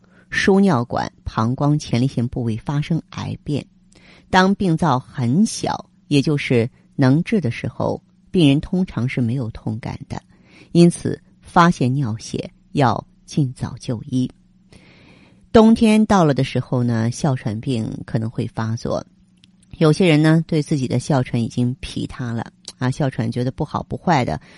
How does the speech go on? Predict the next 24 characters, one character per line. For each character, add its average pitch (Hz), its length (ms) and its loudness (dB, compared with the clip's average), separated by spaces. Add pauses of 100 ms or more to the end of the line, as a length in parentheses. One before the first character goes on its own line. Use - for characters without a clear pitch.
(160)
不 180 160 -2
管 - 340 -6
它 104 280 -6
了。 - 200 -8 (460)
哮 233 220 4
喘 156 180 2
发 185 240 -4
作 175 220 -2
的 120 80 -2
时 120 160 -6
候 113 140 -6
啊， - 140 -4 (260)
往 143 220 4
往 131 200 0
伴 135 180 -4
有 120 160 -4
喘 - 340 -10
息 143 320 -6 (140)
或 127 260 -2
者 - 160 -6
呼 131 200 -4
吸 131 120 -4
困 123 280 -4
难。 90 240 -8